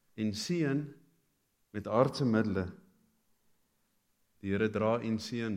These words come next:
hulle. En so wil hulle dit graag ook aangee, dat ook Paulus so gedra en geseën word. Hulle wil graag gee vir iemand anders wat die behoefte het. En Paulus ontvang dit met dankbaarheid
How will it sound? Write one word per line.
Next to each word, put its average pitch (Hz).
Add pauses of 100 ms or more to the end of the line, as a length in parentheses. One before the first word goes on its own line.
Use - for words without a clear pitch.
(200)
hulle. 127 (1000)
En 95
so 127
wil 131
hulle 127
dit 110
graag 110
ook 104 (120)
aangee, 156 (500)
dat 110
ook 135
Paulus 143
so -
gedra 90 (520)
en 98
geseën 104
word. 80 (320)
Hulle 110
wil 123
graag 165 (100)
gee 110 (500)
vir 117
iemand 110
anders 117
wat 95 (100)
die 107
behoefte 101
het. 76 (1400)
En 110
Paulus 175
ontvang 170
dit 165
met 156
dankbaarheid 143